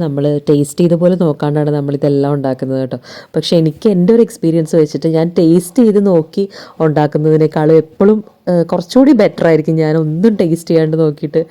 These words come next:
ഓരോന്ന് ഉണ്ടാക്കുമ്പോൾ. വാവിൻ്റെ മാത്രം സ്പെഷ്യൽ കാര്യമാണ് കേട്ടോ പറയുന്നത്. നമ്മൾക്കൊന്നും ടേസ്റ്റ് ചെയ്ത്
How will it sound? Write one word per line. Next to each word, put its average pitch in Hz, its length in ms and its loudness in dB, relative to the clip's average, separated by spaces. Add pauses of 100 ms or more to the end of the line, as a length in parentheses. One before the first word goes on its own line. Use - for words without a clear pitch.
(400)
ഓരോന്ന് 147 360 4
ഉണ്ടാക്കുമ്പോൾ. 135 480 -2 (280)
വാവിൻ്റെ 151 460 0
മാത്രം 180 320 -4
സ്പെഷ്യൽ 165 340 -2
കാര്യമാണ് 147 360 0
കേട്ടോ 135 200 -2
പറയുന്നത്. 131 340 -4 (400)
നമ്മൾക്കൊന്നും 180 540 -2
ടേസ്റ്റ് 180 320 -2
ചെയ്ത് 208 120 2